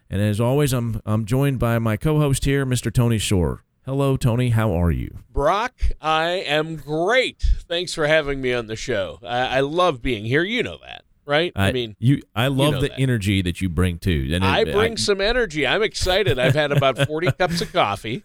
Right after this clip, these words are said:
Speaker 2: this morning.
Speaker 1: Okay.
Speaker 2: So I'm, I'm ready for you. I have to do that. I have to drink coffee and read books on the outside just to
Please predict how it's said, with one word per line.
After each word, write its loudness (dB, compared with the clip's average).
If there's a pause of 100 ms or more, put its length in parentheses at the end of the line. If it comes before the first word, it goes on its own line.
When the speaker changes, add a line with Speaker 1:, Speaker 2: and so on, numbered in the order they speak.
(140)
Speaker 2:
this 0
morning. 0 (540)
Speaker 1:
Okay. -4
Speaker 2:
So 4
I'm, -2 (100)
I'm -2
ready 2
for -4
you. 2
I 0
have 0
to -14
do -6
that. 2
I 2
have -2
to -20
drink -4
coffee 0
and -2
read -4
books -4
on -4
the -2
outside -2
just -14
to -20